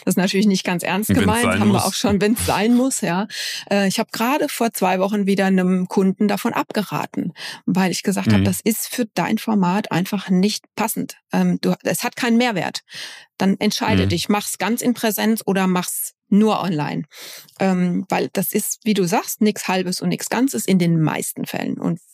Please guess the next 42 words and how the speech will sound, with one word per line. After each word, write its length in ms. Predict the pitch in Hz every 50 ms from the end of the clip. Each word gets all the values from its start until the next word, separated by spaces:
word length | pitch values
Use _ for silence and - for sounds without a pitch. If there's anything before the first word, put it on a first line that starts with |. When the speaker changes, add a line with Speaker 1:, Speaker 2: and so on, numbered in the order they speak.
| - -
Speaker 1:
wenn's 320 | - 185 214 269 - - -
gut 240 | - 269 269 -
gemacht 300 | - 240 240 233 233 -
ist, 140 | - 220 -
ist 140 | - 190 196
es 100 | 185 -
extrem 440 | - 180 - - - - 175 165 -
aufwendig 720 | - 185 233 269 - - 247 240 240 240 247 233 - - - - - - - - - _ _ _ -
vom 160 | - 196 185
Projektmanagement 840 | 165 - 180 185 202 - - - 214 208 208 202 - 214 202 196 -
her. 240 | 214 202 190 190 185 - - - - -
Wir 100 | - 202
haben 100 | 214 220
einmal, 520 | - - 233 254 247 247 240 240 240 240 233 -
ähm, 540 | 220 214 214 214 214 214 214 208 214 - -
da 140 | 208 214 226
war's 180 | 254 254 -
allerdings 480 | - 208 214 214 208 214 214 208 - -
ein 360 | 214 190 - - - - 214
richtig 340 | 208 226 214 - 196 - -
cooles 360 | - - 233 277 330 320 -
Format 400 | - 262 247 233 240 240 240 -
und 100 | 214 214
hat 180 | 208 175 - -
gut 200 | 226 233 214 -
funktioniert. 600 | - 226 208 - - 196 185 196 226 277 269 226
Wir 80 | 196
haben 140 | 196 202 -
einmal 300 | - - 196 202 196 196
eine 460 | 196 190 190 190 185 180 180 180 - -
hybride 400 | - 196 - 208 220 214 196 202
Mitgliederversammlung 1000 | 214 262 - - 185 170 - - - - 160 151 147 151 156 156 151 165 165 165
begleitet. 600 | 170 170 - 156 156 175 196 - 415 - - - _ - - - - - -
Das 100 | - -
war 140 | - - -
auch 80 | 220 -
noch 100 | 110 113
Speaker 2:
Mhm. 60 | 151
Speaker 1:
so 360 | 208 208 202 190 190 190 -
ausgangs 520 | - - 208 214 - - 226 208 202 185
der 120 | - 202 185
Pandemie. 600 | - 196 190 185 170 180 180 185 214 262 359